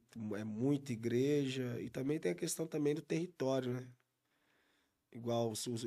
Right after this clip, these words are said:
qual o ponto de apoio? De, é, é, são a, a, as associações,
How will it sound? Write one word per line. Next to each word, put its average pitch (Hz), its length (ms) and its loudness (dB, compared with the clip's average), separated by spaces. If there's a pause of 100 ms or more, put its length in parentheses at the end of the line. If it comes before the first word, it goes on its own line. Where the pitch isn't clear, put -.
qual 160 260 4
o 135 60 4
ponto 131 340 -4
de 127 80 0
apoio? 117 580 -2
De, 110 140 -6
é, 95 560 -6
é, - 180 -20
são - 200 -4
a, 113 100 -2
a, 101 440 -8
as 113 80 -4
associações, 113 1120 0